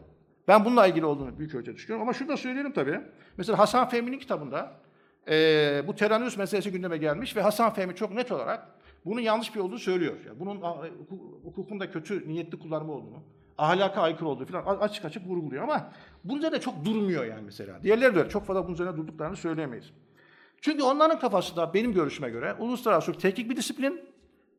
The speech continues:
ve biz bu disiplini öğrenmek zorundayız. Yani bizim oturup da bu işte arka plandaki kavramsal ya da i-, ideolojik çerçeveyi kurcalamamızın bir manası yok. En azından o aşamada manası yok. Ortada bir acil sorun var.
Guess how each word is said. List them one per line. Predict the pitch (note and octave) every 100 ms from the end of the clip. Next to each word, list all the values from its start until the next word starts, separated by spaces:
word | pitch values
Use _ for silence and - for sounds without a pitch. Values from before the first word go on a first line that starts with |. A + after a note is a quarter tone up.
| -
ve | G3+
biz | A3
bu | A3+
disiplini | - G#3 B3
öğrenmek | G#3+ G#3 G#3
zorundayız. | - D3 C3 - - - _ _ _
Yani | E3+ F3 F#3+
bizim | A3+ G3+
oturup | G3+ A#3+ A3
da | F#3
bu | G3+
işte | G3+ F#3
arka | F3 G3+
plandaki | - F#3+ F#3+ F#3+ - A3 D3+ -
kavramsal | D#3 D#3 E3+ - A#3+ A3+ D3 - - - -
ya | D#3+
da | F#3+ E3+
i-, | E3 E3
ideolojik | E3 F#3 F#3+ F#3+ A#3+ A3+ - F3+
çerçeveyi | G3 F#3 F#3 F#3 E3+ D#3+
kurcalamamızın | A3 G#3 G3 F#3+ A3
bir |
manası | G#3 G#3 G#3 G#3+
yok. | F#3 -
En | F#3+
azından | D#3 F#3+
o | F3+ E3+
aşamada | - D3 C3+
manası | B2 A2+ G2+ -
yok. | F#3 - _ - - _ _ _ _ -
Ortada | A3 A3 A3 G#3
bir | F#3
acil | F#3 F#3
sorun | - G#3 C4
var. | C4